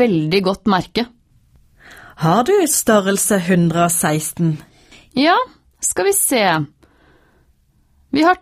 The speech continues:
Speaker 1: to igjen i den størrelsen.
Speaker 2: Da tar jeg en rosa dress.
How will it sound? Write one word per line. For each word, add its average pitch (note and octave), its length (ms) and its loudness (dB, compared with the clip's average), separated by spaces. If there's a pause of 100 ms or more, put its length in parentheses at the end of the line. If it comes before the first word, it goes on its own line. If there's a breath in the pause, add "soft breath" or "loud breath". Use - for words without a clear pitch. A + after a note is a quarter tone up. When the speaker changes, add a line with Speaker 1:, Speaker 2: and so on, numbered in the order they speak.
Speaker 1:
to F#4 160 0 (160)
igjen B3+ 340 4
i B3 100 2
den G3 200 0
størrelsen. D3 580 -2 (1300)
Speaker 2:
Da B3+ 400 2
tar A3 400 2
jeg G3 400 2
en G3+ 160 2
rosa G3+ 460 0
dress. G#3 400 -2